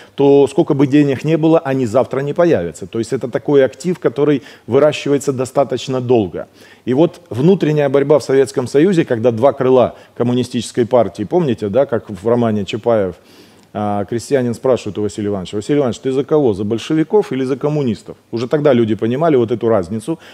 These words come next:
вот эти два крыла между троцкистами и большевиками.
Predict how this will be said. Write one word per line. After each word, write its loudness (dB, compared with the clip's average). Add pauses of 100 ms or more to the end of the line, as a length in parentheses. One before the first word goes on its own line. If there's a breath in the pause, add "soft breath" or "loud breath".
вот -2
эти -2
два 2
крыла 4
между -2
троцкистами -2
и -4
большевиками. -4